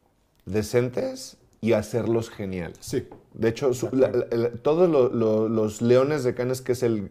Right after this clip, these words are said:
Speaker 1: pre-, gran premio publicitario que
Speaker 2: Ujú.
Speaker 1: se ha ganado, se los ha ganado con ideas que estaban bien, pero
Speaker 2: Y
Speaker 1: él
Speaker 2: él
Speaker 1: hizo
Speaker 2: las
Speaker 1: gen-,
Speaker 2: elevó.
Speaker 1: y yo creo que sí,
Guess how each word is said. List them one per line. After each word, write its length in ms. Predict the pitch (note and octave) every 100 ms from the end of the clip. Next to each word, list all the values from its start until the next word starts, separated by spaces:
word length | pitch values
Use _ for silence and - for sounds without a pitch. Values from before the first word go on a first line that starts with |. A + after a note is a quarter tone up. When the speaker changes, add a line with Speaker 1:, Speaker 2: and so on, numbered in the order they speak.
| -
Speaker 1:
pre-, 220 | A2 A2
gran 220 | A#2 A2+
premio 240 | A2 A#2 A2+
publicitario 520 | G2 F#2 F2 G#2+ G#2
que 80 | A2
Speaker 2:
Ujú. 80 | E3+
Speaker 1:
se 100 | F2+
ha 80 | G#2
ganado, 500 | A2 G#2 G#2 C#3+ C4 - - -
se 140 | - A#2
los 180 | A2+
ha 60 | B2+
ganado 460 | C#3 C#3 C#3 C#3+ C#3
con 180 | A#2+
ideas 800 | G#2+ G2 G#2+ B2+ - - - - _ _ _ _ _
que 100 | -
estaban 500 | G#2 - A2 A2 A2
bien, 400 | G#2+ B2 D#3+ D#4 -
pero 180 | A2+ G#2+
Speaker 2:
Y 40 |
Speaker 1:
él 60 | C3
Speaker 2:
él 60 | -
Speaker 1:
hizo 140 | B2
Speaker 2:
las 80 | A#2+
Speaker 1:
gen-, 80 | A#2
Speaker 2:
elevó. 120 | A2
Speaker 1:
y 120 | C3 A#2+
yo 200 | D3 D#3
creo 200 | E3+ E3
que 160 | D#3+
sí, 420 | C3+ D3+ D3 -